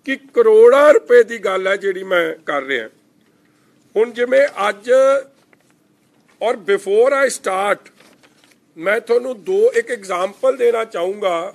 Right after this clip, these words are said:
ਕਰਨਾਟਕਾ ਦਾ। ਕਰਨਾਟਕਾ 'ਚ ਵੀ ਸਰਕਾਰ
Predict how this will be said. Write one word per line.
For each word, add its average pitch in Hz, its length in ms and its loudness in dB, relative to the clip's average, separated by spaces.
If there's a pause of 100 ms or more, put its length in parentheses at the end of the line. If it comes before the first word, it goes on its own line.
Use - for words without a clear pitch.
(180)
ਕਰਨਾਟਕਾ 170 680 -6
ਦਾ। 113 180 -12 (880)
ਕਰਨਾਟਕਾ 190 680 -6
'ਚ 226 120 -8
ਵੀ 240 200 -10
ਸਰਕਾਰ 208 720 -6